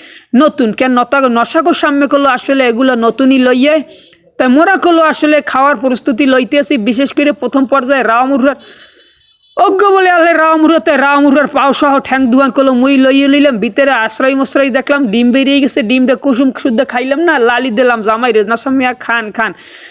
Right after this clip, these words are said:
পাশে যে দুলাভাই বই রইছে আসলে আস্তে আস্তে আস্তে আস্তে, এই যে দেখছেন এই মোরাতে কি এডি, এডি কি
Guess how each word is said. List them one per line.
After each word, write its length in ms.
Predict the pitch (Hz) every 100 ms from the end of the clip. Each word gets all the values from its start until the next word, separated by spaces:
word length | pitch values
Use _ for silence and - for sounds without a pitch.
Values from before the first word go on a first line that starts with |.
| - - _
পাশে 440 | 381 415 349 370 339
যে 120 | 370
দুলাভাই 500 | 277 339 339 330 330
বই 260 | 311 320
রইছে 240 | 311 311 330
আসলে 320 | 294 302 302
আস্তে 400 | 247 226 - 302
আস্তে 220 | 285 294
আস্তে 360 | 262 240 - 285
আস্তে, 200 | 277 269
এই 100 | 254
যে 100 | 247
দেখছেন 460 | 233 302 - 269
এই 120 | 262 247
মোরাতে 360 | 240 254 269
কি 260 | - 294 277
এডি, 200 | 202 170 - _ _ _ _ _
এডি 200 | 233 262
কি 380 | - 285 247